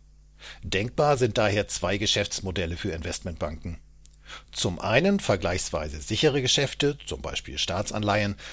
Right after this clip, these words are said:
mit geringen Margen und einem vergleichsweise niedrigen Zinsgewinn für den Anleger,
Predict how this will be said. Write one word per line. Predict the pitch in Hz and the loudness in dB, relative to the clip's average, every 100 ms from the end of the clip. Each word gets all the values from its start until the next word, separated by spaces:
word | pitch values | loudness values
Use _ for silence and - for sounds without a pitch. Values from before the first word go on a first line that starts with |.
| - | -6
mit | 123 - | -2 0
geringen | 101 90 175 151 | 0 0 0 0
Margen | 95 92 110 117 113 | 2 4 4 2 -2
und | 82 - | -6 -10
einem | 73 - | -10 -8
vergleichsweise | 82 85 92 - 90 85 78 | -6 -2 -2 -2 -2 -2 -2
niedrigen | 82 123 - 92 82 | -4 -4 -4 -6 -2
Zinsgewinn | 101 101 - 87 90 76 | -2 -2 -2 -4 -4 -6
für | - 85 | -8 -8
den | - | -8
Anleger, | 87 104 110 143 165 180 | -4 -2 0 2 2 0